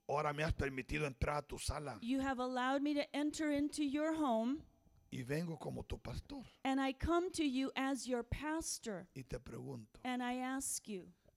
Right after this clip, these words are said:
Speaker 1: ¿qué has hecho
Speaker 2: what have you done
Speaker 1: en estas seis semanas?
Speaker 2: in these last six weeks?
Speaker 1: Sabes que hay muchos de ustedes
Speaker 2: You know that there are many of you
Speaker 1: que ni siquiera su Biblia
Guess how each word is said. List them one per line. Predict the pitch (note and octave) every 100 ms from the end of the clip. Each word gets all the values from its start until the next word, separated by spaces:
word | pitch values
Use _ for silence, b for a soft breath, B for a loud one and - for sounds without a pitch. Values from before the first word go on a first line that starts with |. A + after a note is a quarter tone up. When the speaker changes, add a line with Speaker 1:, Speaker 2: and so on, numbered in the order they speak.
| -
Speaker 1:
¿qué | -
has | F#3+ - -
hecho | - - - - - _
Speaker 2:
what | A#3+ B3 D4+ F#4
have | E4 D4+ B3
you | B3+ -
done | D4+ E4 C#4 F#3+ F#3+
Speaker 1:
en | C#3 A#2+
estas | C#3 C#3+ - A2+
seis | - A#2 -
semanas? | A2+ F#2 D2 - - -
Speaker 2:
in | C4 C4
these | A3 C#4+ C#4+ B3 -
last | C4 C4 C#4 C#4
six | - C4+ - C4
weeks? | B3 D4 A3+ - - - - - _ _ _
Speaker 1:
Sabes | - B2 A#2 A#2+ -
que | -
hay | A2+
muchos | A#2 A#2+ - G#2
de | G2
ustedes | - - A2+ A2 G#2 - -
Speaker 2:
You | A3+ C4
know | B3+ C4
that | C4 B3
there | A#3 A#3
are | A3
many | A3 A#3 B3+ C4 C#4
of | C#4 C4+
you | D4 D#4 E4 _ -
Speaker 1:
que | -
ni | G#2
siquiera | G2 - - A2 A2+ A2+ A#2
su | - - G#2+
Biblia | G2+ A2 A2+ G#2 G2